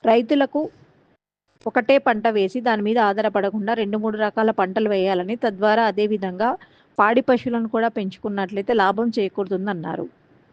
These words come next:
పాడి పశువులను పెంచుకునేందుకు గాను పశుసంవర్ధక శాఖ వారితో రుణాలు ఇప్పించేందుకు,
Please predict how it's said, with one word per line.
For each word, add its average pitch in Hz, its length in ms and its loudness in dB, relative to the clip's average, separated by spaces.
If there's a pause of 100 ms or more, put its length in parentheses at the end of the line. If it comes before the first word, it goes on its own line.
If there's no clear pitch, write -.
(500)
పాడి 240 220 2
పశువులను 269 480 -2
పెంచుకునేందుకు 214 760 -4
గాను 208 300 0
పశుసంవర్ధక 240 840 0
శాఖ 214 320 -2
వారితో 202 420 2
రుణాలు 214 320 0
ఇప్పించేందుకు, 202 760 -4